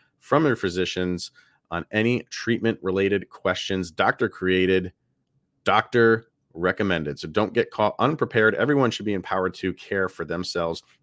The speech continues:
and their loved ones during the unexpected. Jace handles everything from online evaluation to licensed pharmacy medication delivery and ongoing consultation and care. So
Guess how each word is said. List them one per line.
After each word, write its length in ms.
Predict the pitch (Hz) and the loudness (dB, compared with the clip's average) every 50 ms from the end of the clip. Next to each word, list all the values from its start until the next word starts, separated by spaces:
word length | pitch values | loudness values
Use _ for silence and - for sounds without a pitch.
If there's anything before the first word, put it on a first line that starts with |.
| _ _ | _ _
and 160 | 123 139 147 | 2 4 4
their 80 | 143 120 | 4 4
loved 200 | 107 107 104 101 | 4 2 2 2
ones 300 | 104 104 107 107 - - _ _ _ _ _ _ - 98 | 0 0 0 -2 -4 -6 _ _ _ _ _ _ -12 0
during 460 | 98 120 127 135 139 139 139 135 - - | 2 4 4 6 4 4 4 2 0 0
the 240 | 98 120 127 - | -2 -2 -2 0
unexpected. 920 | - 95 98 104 101 - - - - - 80 80 _ _ 90 87 85 85 85 | 0 0 0 0 -2 -4 -8 -12 -10 -12 -12 -12 _ _ -2 -2 -2 -2 -8
Jace 360 | 85 - 101 113 135 135 135 | -4 0 2 2 2 2 -2
handles 360 | - - 127 131 131 123 117 127 | -4 -2 -2 0 2 2 2 4
everything 380 | 147 151 143 131 117 101 90 | 4 4 4 2 2 0 -2
from 200 | - - 98 95 | -2 -2 -2 0
online 420 | 95 95 95 92 92 92 92 90 - - | 0 0 0 0 0 0 -2 -2 -4 -6
evaluation 680 | 90 85 87 78 82 82 80 82 82 80 - 90 82 - - - - _ _ | -6 -6 -6 -4 -4 -4 -4 -4 -6 -6 -6 -8 -10 -10 -14 -20 -20 _ _
to 100 | - 131 | 0 2
licensed 380 | 127 117 117 113 - 107 - - | 4 4 4 2 0 -6 -6 -2
pharmacy 400 | 98 98 95 98 92 - 98 98 | -2 -2 -2 -2 -4 -4 -4 -2
medication 600 | 92 90 87 85 - - 98 95 - - 95 90 | -2 -2 -4 -4 -2 -2 -2 -2 -2 -4 -4 -4
delivery 540 | 87 87 98 139 165 170 170 175 170 170 _ _ _ _ _ | -2 4 4 4 6 6 4 4 4 2 _ _ _ _ _
and 240 | 139 139 139 135 - - _ | 2 2 4 2 0 -4 _
ongoing 760 | 104 113 117 120 117 107 98 110 110 110 110 110 107 107 107 - _ _ _ _ _ _ _ _ | 0 2 2 2 0 2 2 2 4 4 2 0 0 -2 -4 -6 _ _ _ _ _ _ _ _
consultation 1000 | - - 95 104 104 - 107 101 - 104 98 95 90 - - 98 95 95 92 - _ _ _ _ _ _ | -6 -2 -2 -2 -2 -2 -6 -6 -2 0 0 0 0 0 -2 -2 -2 -2 -6 -8 _ _ _ _ _ _
and 460 | 92 95 95 92 92 92 92 90 87 - _ _ _ _ _ _ _ - | -2 0 2 2 2 2 0 -2 -6 -8 _ _ _ _ _ _ _ -20
care. 600 | - - - 98 98 90 82 80 - - - _ _ _ | -10 -2 0 2 2 2 0 -2 -8 -14 -20 _ _ _
So 400 | - - - - 90 90 87 87 | -20 -10 -4 -2 0 2 2 0